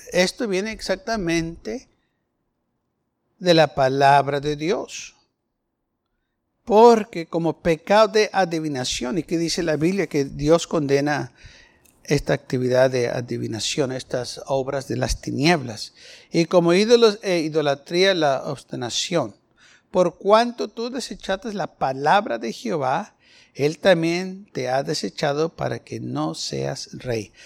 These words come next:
Entonces, esta gente que desecha la palabra de Dios, que no se quiere sujetar a los mandamientos de Dios,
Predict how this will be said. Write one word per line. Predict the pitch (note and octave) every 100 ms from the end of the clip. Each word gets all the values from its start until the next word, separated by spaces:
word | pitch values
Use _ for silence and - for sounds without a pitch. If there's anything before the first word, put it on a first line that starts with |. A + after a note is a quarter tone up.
| - _
Entonces, | E3 E3+ F3+ G3+ F#3+ - C3+ - -
esta | E3 A3+ F#3
gente | F3 E3+ E3+ F3+
que | - D3
desecha | C3+ - F3+ E3 F#3
la | F#3+ F3
palabra | D3+ C3 C#3 F3
de | F#3 G3
Dios, | E3 C3 C3+ -
que | - C3+ A#2+ - - - - -
no | D3 D3+
se | D3+ E3+
quiere | - D#3+ E3
sujetar | - F3 F#3 - D#3 D#3+
a |
los | E3+ E3+
mandamientos | E3 E3 D#3+ D3+ D3+ E3
de | F3 F3+
Dios, | D3+ C3 D#3 -